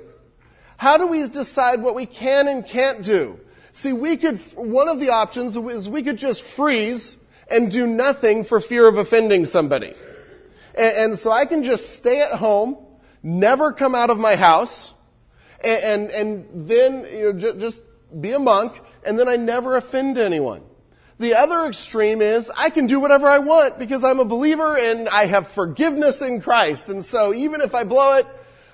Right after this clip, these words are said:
I'm just gonna ask his forgiveness, and I really don't care who it affects.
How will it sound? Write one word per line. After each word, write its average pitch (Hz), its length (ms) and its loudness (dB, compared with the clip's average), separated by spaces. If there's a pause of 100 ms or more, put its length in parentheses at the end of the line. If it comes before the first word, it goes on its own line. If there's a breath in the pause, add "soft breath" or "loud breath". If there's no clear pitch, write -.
I'm 175 180 -2
just 180 140 -8
gonna 175 120 -4
ask 170 220 -6
his 170 140 -8
forgiveness, 156 600 -6
and 151 80 -8
I 147 60 -4
really 175 220 -6
don't 180 240 -8
care 214 260 -8
who 117 160 -8
it 101 80 -10
affects. - 600 -20